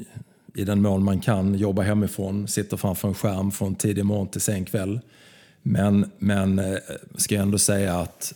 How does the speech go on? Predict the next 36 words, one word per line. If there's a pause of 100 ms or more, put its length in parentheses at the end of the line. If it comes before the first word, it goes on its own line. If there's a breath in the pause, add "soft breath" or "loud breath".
(120)
att
vi,
precis
som
många
andra
som
jobbar
på, (220)
på
kontor
så
att
säga,
är
lyckligt
lottade
just
för
att
man
kan, (580 soft breath)
kan
sitta
hemma. (420 loud breath)
Men
det
är
klart
att
det,
det
är
en
aspekt. (600 loud breath)
Sen